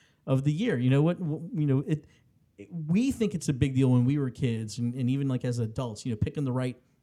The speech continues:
bag or picking the right thing, the way that we're gonna dress. And so for her, I love making a big deal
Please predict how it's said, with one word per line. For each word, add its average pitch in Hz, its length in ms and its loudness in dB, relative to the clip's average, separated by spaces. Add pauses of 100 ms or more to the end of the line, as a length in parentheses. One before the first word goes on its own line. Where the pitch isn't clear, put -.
bag 123 480 -2
or 120 80 0
picking 143 300 0
the 127 40 2
right 127 220 2
thing, 127 220 4
the 117 80 0
way 135 180 2
that 135 80 2
we're 123 140 4
gonna 131 160 4
dress. 131 500 2 (320)
And 131 140 0
so 127 320 4 (280)
for 165 180 4
her, 170 280 2
I 147 60 -2
love 156 280 4
making 160 280 0
a 139 40 2
big 143 200 0
deal 135 480 4